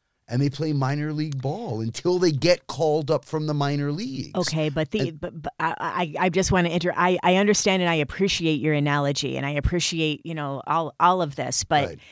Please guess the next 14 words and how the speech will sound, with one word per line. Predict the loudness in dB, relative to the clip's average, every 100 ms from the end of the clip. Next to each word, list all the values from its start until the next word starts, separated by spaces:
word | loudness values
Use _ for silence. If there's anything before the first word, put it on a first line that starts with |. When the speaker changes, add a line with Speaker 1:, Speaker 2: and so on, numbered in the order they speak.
| -20 -20 _
Speaker 2:
there | -20 -4 2 4 4
are, | 4 4 2 -2
when | -6 -2 0
you're | 0 -2
on | -2 0
the | 2
road, | 2 2 2
there | 0 0 2
are | 2 2
situations | 2 0 2 2 2 2 0 -2 0 -2 -2 -6 _
where | -2 0 2
you | 0 0 0
just | -2 2 4 4 4 2 2 -4 -8 _ _ _ -6
can't | -4 -2 -2 -4 0 2 2